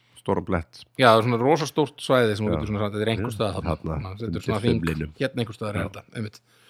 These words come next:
Speaker 2: Og þarna, já, ég, kannski, ég hef ekkert mikið meira að segja, þetta er bara svona,
Speaker 1: Nei.
Speaker 2: mér finnst rosa gaman að fara þangað og þetta er svona, maður, þarna, já.
Speaker 1: Já.
Speaker 2: Kebab.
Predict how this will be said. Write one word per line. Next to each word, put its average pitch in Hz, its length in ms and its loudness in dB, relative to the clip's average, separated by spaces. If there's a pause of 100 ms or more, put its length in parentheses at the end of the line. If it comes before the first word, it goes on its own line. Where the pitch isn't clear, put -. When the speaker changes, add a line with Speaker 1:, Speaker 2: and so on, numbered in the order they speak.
(400)
Speaker 2:
Og 110 300 2
þarna, 123 260 2 (960)
já, 175 140 4 (120)
ég, 156 220 0
kannski, 151 180 -2
ég 156 80 4
hef 165 80 4
ekkert 156 160 -4
mikið 165 160 -2
meira 180 140 2
að - 60 -4
segja, 233 160 0
þetta 117 100 -10
er 139 60 -2
bara 139 100 -4
svona, 113 160 2
Speaker 1:
Nei. 123 140 -4 (720)
Speaker 2:
mér 123 100 2
finnst 127 140 2
rosa 147 180 4
gaman 208 400 8
að - 60 2
fara 233 220 10
þangað 220 340 8
og 165 80 8
þetta 165 180 2
er 160 60 -2
svona, 180 180 4 (240)
maður, 165 300 0 (160)
þarna, 165 300 -4 (1300)
já. 233 100 2 (480)
Speaker 1:
Já. 123 180 8 (520)
Speaker 2:
Kebab. 180 280 2